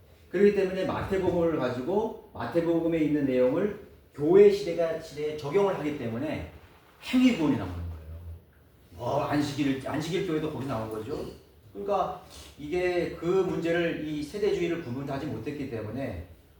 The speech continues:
얼마나 많은 사람들이 안식일을 지키-, 지키다가 지옥에 갑니까?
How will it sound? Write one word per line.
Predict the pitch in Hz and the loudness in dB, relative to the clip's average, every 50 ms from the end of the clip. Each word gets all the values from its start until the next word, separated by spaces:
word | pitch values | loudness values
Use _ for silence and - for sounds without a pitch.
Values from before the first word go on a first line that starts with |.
| - - 113 | -18 -8 -2
얼마나 | 117 165 202 220 226 247 240 233 214 | 0 2 4 4 6 6 6 6 4
많은 | 220 202 151 160 165 160 | 2 2 0 0 0 -2
사람들이 | 151 147 143 139 135 143 156 | -2 -2 -4 -4 -4 -4 -6
안식일을 | - - 123 135 143 - - 135 147 139 123 | -6 -6 -6 -6 -6 -6 -6 -6 -6 -6 -6
지키-, | - - - - - | -8 -10 -16 -20 -20
지키다가 | - - - - 117 117 117 143 156 156 - - - | -20 -20 -16 -12 -8 -6 -6 -6 -6 -8 -8 -14 -16
지옥에 | - - 135 139 143 131 | -12 -8 -6 -6 -4 -4
갑니까? | 107 101 98 92 87 - | -6 -6 -8 -8 -8 -8